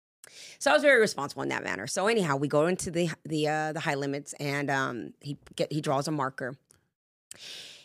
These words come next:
and he slides over ten thousand dollars to me, right? And he says, "I want you to have this." And I said, "Absolutely not. I, uh, I cannot accept that." And he's like, "Lorraine, you have been so good to me over the years.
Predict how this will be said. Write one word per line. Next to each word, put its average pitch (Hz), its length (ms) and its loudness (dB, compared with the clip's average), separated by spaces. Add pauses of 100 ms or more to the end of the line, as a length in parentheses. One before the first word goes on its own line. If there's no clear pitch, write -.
(100)
and 156 260 0
he 160 80 0
slides 156 440 2
over 139 360 2
ten 139 220 -4
thousand 127 320 -2
dollars 113 340 -4
to - 100 -8
me, 73 200 -12 (100)
right? 123 360 -4
And 135 120 -8
he 135 80 -8
says, 135 580 -6 (340)
"I 156 80 2
want 143 180 0
you 123 80 -2
to 127 40 -4
have 113 240 -8
this." - 340 -12 (840)
And 156 140 2
I 151 100 2
said, 143 340 -2 (220)
"Absolutely 147 380 -2
not. 123 240 -2 (440)
I, 139 400 -2 (100)
uh, 131 320 -2
I - 40 -8
cannot 143 360 -4
accept - 320 -8
that." - 220 -10 (200)
And 131 100 -6
he's 131 180 -6
like, 123 300 -6 (100)
"Lorraine, 135 460 -4 (1000)
you 170 140 -2
have 170 160 -4
been 139 160 -2
so 165 240 -4
good 160 280 0
to - 120 -8
me 127 180 -2
over 139 220 -4
the 135 100 -2
years. 147 680 -4